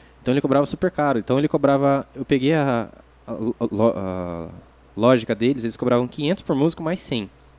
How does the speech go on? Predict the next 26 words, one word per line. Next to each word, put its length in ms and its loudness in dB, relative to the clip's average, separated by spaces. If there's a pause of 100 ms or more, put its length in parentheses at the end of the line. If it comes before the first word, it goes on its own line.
Tipo, 200 -8
se 80 -4
era 120 0
cinco, 500 -6 (380)
eles 100 -10
cobravam 560 0
dois 280 2
e 40 -8
seiscentos, 640 -10
né? 200 -12
Que 120 -14
é, 40 -12 (540)
se 120 -8
era 120 0
dois, 360 6
ele 100 -2
cobrava 240 -2
mil 80 -4
e 40 -4
cem. 320 -6 (600)
Então 120 -4
eu 60 -4
peguei 220 0
essa 160 -2
lógica 440 0
e 100 -6